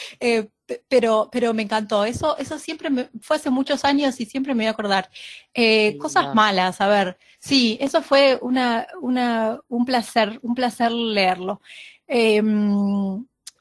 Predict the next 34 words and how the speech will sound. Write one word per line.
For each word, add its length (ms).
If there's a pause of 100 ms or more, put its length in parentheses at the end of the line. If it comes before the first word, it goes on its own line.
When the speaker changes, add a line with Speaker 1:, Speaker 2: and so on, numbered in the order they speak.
(180)
Speaker 1:
y 80
además 280
había 200
sido 240
una 140
de 60
las 140
primeras 540
series 340
de 80
anime 340
que 120
hice, 300
entonces 380
eso 220
me 100
gustó 280
mucho. 360 (460)
Em, 380
Speaker 2:
Claro. 400 (720)
Speaker 1:
y 200
sí, 280
es 160
un 100
placer. 500
Leer 280
algo 280
bien 360
hecho 340
es, 200
es, 260
es 160
un 100
placer. 420